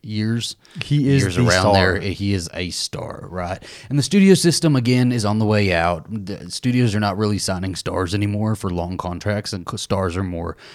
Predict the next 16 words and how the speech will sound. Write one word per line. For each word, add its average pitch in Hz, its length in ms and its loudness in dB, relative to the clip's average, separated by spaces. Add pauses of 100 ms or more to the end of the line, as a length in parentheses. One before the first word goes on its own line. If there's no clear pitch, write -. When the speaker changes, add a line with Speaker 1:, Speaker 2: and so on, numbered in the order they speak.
(180)
Speaker 1:
you 101 100 0
know, 82 160 2
doing 95 380 -2
independent 90 420 -4
contracts 92 400 -4
with 78 120 -10
different 90 260 -6
studios 98 380 -2
and 80 100 -10
doing 87 180 -6
different 78 280 -10
projects, 101 340 -2
picking 92 300 -6
their 87 160 -6
own 107 120 -2
projects. 104 480 -2